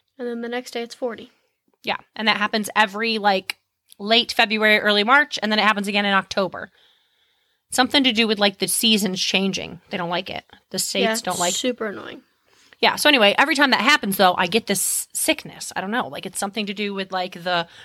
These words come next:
Speaker 2: the warm weather arises the, the allergens, but then the cold weather suppresses them again. I don't know what happens, but something to do with that. It makes me sick every single time it happens.
Speaker 1: Yeah,
Speaker 2: I
Speaker 1: me
Speaker 2: can't
Speaker 1: too.
Speaker 2: breathe. I hack up my lungs.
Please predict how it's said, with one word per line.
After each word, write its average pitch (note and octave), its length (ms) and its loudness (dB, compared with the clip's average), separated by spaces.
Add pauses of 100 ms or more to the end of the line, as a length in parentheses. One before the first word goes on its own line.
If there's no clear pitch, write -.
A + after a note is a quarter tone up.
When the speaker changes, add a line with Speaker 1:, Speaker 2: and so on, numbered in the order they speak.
Speaker 2:
the A#3 100 6
warm A3 280 4
weather G#3 360 6
arises G3 720 4
the, F#3+ 360 4
the A3 60 2
allergens, A3+ 680 4
but G3+ 100 -10
then G3+ 140 4
the G3 60 2
cold G3+ 280 2
weather G#3+ 240 4
suppresses G3 500 -4
them C4+ 140 -2
again. C#4+ 320 4
I F#3 140 2
don't F#3+ 100 -2
know G#3 160 0
what A#3 120 2
happens, B3+ 440 2
but F3+ 200 -6
something G#3+ 280 -4
to F#3 80 -16
do F#3 80 -8
with F#3 100 -8
that. E3 200 -2
It F3 60 -8
makes F3 200 -12
me F3 80 -8
sick E3+ 260 -6
every E3 180 -10
single - 180 -12
time - 160 -8
it - 40 -8
happens. - 360 -14 (640)
Speaker 1:
Yeah, A#3 180 -2 (720)
Speaker 2:
I B3+ 40 0
Speaker 1:
me - 60 0
Speaker 2:
can't - 200 -4
Speaker 1:
too. - 20 -20
Speaker 2:
breathe. A3+ 500 4 (240)
I F3+ 100 -4
hack F3 320 0
up F3 120 -6
my E3+ 140 -6
lungs. A3 680 2